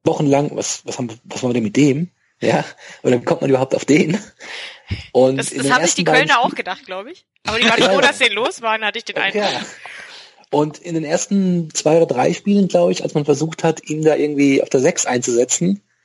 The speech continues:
Speaker 1: da habe ich mich auch bestätigt gefühlt, dachte ich, das kann ja wohl nicht wahr sein.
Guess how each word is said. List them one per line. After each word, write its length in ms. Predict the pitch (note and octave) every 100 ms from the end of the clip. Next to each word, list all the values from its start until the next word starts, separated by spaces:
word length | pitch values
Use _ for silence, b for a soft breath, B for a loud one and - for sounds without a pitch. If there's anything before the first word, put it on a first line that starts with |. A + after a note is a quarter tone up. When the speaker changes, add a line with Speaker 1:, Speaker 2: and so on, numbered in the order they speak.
| _ _ _
Speaker 1:
da 140 | C3+
habe 100 | D3+
ich 60 | D#3
mich 120 | D#3 _ _ _ - _ _ _ _ _ C3+
auch 60 |
bestätigt 420 | - C3 F#3+ F3 -
gefühlt, 460 | A2 A#2+ F3 -
dachte 160 | A#2 -
ich, 60 | -
das 140 | A2+
kann 120 | C3
ja 60 | C3+
wohl 80 | C3
nicht 120 | -
wahr 160 | D3+
sein. 260 | C3+ A2+ F3